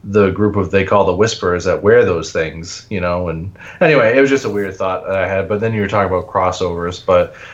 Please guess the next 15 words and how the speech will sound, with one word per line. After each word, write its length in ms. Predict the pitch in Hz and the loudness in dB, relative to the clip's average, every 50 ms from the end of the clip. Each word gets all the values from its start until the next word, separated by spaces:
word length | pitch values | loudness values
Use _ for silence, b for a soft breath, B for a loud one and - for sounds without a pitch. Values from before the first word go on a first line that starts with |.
| B | B
I 80 | - 233 | -2 0
can 80 | 233 214 | 0 2
see 140 | - 208 | 2 4
that 100 | 165 135 117 | 4 4 4
happening. 400 | 113 104 95 - 101 101 101 104 - _ _ _ _ _ _ _ 139 | 2 0 0 -2 -4 -6 -6 -10 -16 _ _ _ _ _ _ _ -2
Um, 560 | 131 120 113 107 101 98 92 87 82 82 - _ _ _ _ _ _ - _ _ _ _ _ _ _ - - - - - | 0 2 2 2 2 0 -2 -4 -10 -14 -18 _ _ _ _ _ _ -20 _ _ _ _ _ _ _ -20 -20 -8 0 2
overall, 500 | 190 196 190 180 151 160 170 185 190 - | 2 4 4 4 6 6 6 6 4 2
this 140 | 175 160 - | -2 -6 -8
season, 360 | - 160 165 165 165 196 190 | -8 -6 -6 -6 -6 -6 -4
though, 260 | 202 214 220 330 - - B B B B B B B B _ _ - - | -4 -4 -4 -6 -8 -14 B B B B B B B B _ _ -10 -4
uh, 600 | 117 117 113 110 107 104 101 95 90 90 87 87 85 78 | -2 0 2 2 2 2 2 0 0 0 -2 -4 -8 -10
very 320 | 101 - 135 147 156 151 | -2 0 2 4 4 2
happy 300 | 147 135 127 131 - 156 | 2 0 -2 -2 -2 -4
with 180 | 156 165 175 175 | -4 -4 -4 -4
it. 200 | 190 180 - - | -6 -6 -8 -12